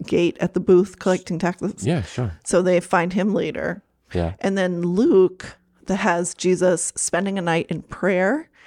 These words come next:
Speaker 1: coming down the mountain and announcing the twelve from this huge group of people who had been following him.
Speaker 2: Wow. Okay.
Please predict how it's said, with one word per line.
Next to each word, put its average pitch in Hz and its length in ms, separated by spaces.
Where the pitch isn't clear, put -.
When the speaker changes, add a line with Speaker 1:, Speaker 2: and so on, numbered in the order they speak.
Speaker 1:
coming 202 300
down 175 220
the 175 60
mountain 170 460
and 180 120
announcing 160 800
the 185 80
twelve 165 720
from 196 300
this 180 220
huge 175 440
group 180 200
of 160 180
people 170 280
who 180 200
had 185 200
been - 120
following - 400
him. - 280
Speaker 2:
Wow. 85 580
Okay. 104 420